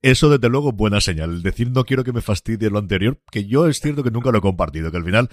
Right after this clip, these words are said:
es decir, nadie te va a tocar lo que tuviste, me, me, aunque tengas una secuela, una precuela, una continuación en forma de serie, nadie te, te, te puede tocar, pero sé que hay gente que, que eso le, le afecta y le molesta y le cabrea muchísimo,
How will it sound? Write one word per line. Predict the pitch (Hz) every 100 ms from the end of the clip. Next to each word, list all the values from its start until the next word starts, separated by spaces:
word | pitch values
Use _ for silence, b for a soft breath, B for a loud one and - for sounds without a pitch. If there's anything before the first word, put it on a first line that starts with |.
| B
es | 127
decir, | 98 101 -
nadie | 101 101 123 143
te | 120 117
va | 113 110
a |
tocar | 107 104 107 98
lo | 104
que | 95
tuviste, | 92 98 110 - 123 135
me, | 117 92
me, | 87 92 92
aunque | 90 92 92
tengas | 87 101 101
una | 104
secuela, | 101 87 104
una | 107 98
precuela, | 95 95 107 117 B B B
una | 117 107
continuación | 101 95 98 92
en | 95
forma | 90 92 92
de |
serie, | 85 101 107
nadie | 98 95 98 101
te, | 101
te, | 98 95
te | 87 92
puede | 98 95
tocar, | 95 107 123 B -
pero | - 85 85
sé | - 95
que |
hay | 92
gente | - 87 104
que, | 85 80 76
que | 87
eso | 87 104
le, | 95 85 78 76 73 71
le | 71 82
afecta | 76 87 110
y |
le | 107
molesta | 82 76 82 107
y |
le | 98
cabrea | 78 78
muchísimo, | 82 85 95 101 120